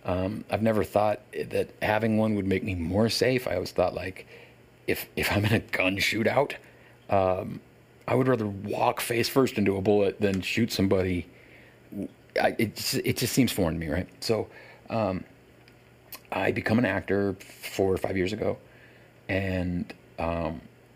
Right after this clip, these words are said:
I had a couple parts where I had to use a gun. Now, this whole thing with Alec Baldwin just happened, and it's tragic, and it's sad, and it shouldn't have happened, and there, I do have thoughts on it, but I don't wanna get off on a diatribe about that. Um, I will just tell you that,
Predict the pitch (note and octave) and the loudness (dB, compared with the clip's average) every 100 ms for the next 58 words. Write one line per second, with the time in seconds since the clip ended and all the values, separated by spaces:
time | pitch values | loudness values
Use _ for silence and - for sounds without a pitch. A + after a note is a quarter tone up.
0 | - - - - - - - - - - | -20 -20 -20 -20 -20 -20 -20 -20 -20 -6
1 | F#2 E2 F2+ F2+ - A2 G#2+ G#2 - D3 | 0 2 2 0 0 -2 0 0 2 0
2 | - A#2+ G#2 G#2 G2 - - G#2+ G#2+ A2 | 0 0 2 0 -4 -8 -2 0 0 0
3 | C3+ - G2+ G2+ G2 F#2+ G2+ - - - | 0 0 0 0 0 -2 -4 -4 -10 -2
4 | B2+ A#2+ C3 A#2 F2 G2+ G2 - G2 G#2 | 0 2 2 2 2 2 0 2 2 2
5 | G2+ G2+ F#2+ G2 F#2+ F#2 F#2+ - F#2 - | 0 -2 -2 0 0 0 -2 -2 -4 -4
6 | - - A2 G2+ G#2 - F#2+ - - - | -8 -6 -2 0 -2 -4 -8 -6 -6 -2
7 | G2+ G2+ G2+ F#2 - - - - F2+ - | 0 2 0 0 -8 -20 -18 -6 -2 2
8 | C3 A2+ G2 F#2 G2 F#2+ - F#2 F2 - | 2 2 2 0 2 0 0 -2 -2 -2
9 | F#2+ F#2+ A2 G#2 G2 G2+ F#2+ F2+ F2+ - | -4 0 2 2 2 0 0 -2 -2 -4
10 | F#2+ F#2 G2+ G#2 G2 F#2+ F#2 F#2 F#2 F2 | -4 0 0 2 2 2 2 0 0 0
11 | F2 F#2+ F2+ F2 F2+ E2+ F2 G2+ G2+ - | 0 0 0 -2 0 -2 2 2 0 -6
12 | - - - - G2+ F#2+ F#2+ - G#2+ B2+ | -20 -20 -20 -8 -4 -2 -4 -2 0 0
13 | B2 - B2+ A2 G#2 F#2+ F#2+ - | -2 0 0 2 2 2 2 -2